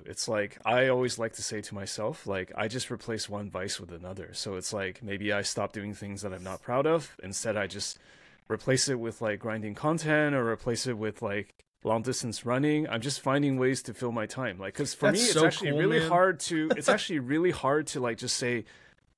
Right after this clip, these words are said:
Speaker 1: "I'm gonna quit something cold turkey." I just have to try to, like, almost overwhelm myself with some other thing so that I'm
Speaker 2: Right,
Speaker 1: not
Speaker 2: right, right.
Speaker 1: going back to it. You know what I mean?
Speaker 2: Right.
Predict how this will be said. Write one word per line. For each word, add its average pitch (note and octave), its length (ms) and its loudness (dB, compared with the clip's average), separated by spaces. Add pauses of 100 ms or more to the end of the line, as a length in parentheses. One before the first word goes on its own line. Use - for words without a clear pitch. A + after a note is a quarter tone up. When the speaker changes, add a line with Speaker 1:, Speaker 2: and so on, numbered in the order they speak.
(140)
Speaker 1:
"I'm C3 160 2
gonna C#3 140 4
quit - 280 -2
something A2 340 -4
cold A2 220 -6
turkey." G#2 340 -8
I B2 120 -2
just C#3 180 -2
have C#3+ 140 0
to D#3 100 -2
try C3+ 280 0
to, B2 280 2 (800)
like, A#2 340 -2 (580)
almost D3+ 380 4
overwhelm C3 440 4
myself A#2 420 0
with A#2+ 100 -6
some B2 220 0
other A#2+ 220 2
thing F#2 420 -8
so - 200 -6
that A#2 100 0
I'm C3 40 6 (100)
Speaker 2:
Right, A#2 60 4
Speaker 1:
not A2+ 120 0
Speaker 2:
right, A2+ 160 -4
right. A#2 400 -8
Speaker 1:
going C3 220 -2
back C3 220 0
to G2+ 140 -12
it. - 140 -14
You A2 80 -10
know B2 80 -6
what C3 80 0
I B2+ 60 0
mean? C3+ 260 -6
Speaker 2:
Right. A#2 320 -6